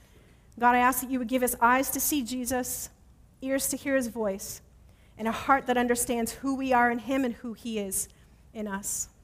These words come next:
Holy Spirit, I thank you that you stand tall in me this morning. And I thank you that your word will be delivered and that lives will be changed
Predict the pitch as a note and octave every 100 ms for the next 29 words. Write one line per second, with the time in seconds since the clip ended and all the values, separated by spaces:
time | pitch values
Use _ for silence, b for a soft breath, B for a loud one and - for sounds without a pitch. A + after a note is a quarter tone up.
0 | - b b b A#3 A#3 C4 A#3 A3+ A#3+
1 | A#3+ A#3+ A#3 A3+ - A3+ A3 - A#3 A#3
2 | A3+ G#3 G#3 - G#3 G3 F#3+ G3 b b
3 | b - G#3 A#3 A3+ A#3 A#3 A#3 A3 A3
4 | C4 B3+ C#4+ B3+ C4+ D4 A#3 G#3+ G#3 F#3+
5 | G#3 G3+ G#3+ A#3 A3+ - G#3+ G#3 G3+ -
6 | -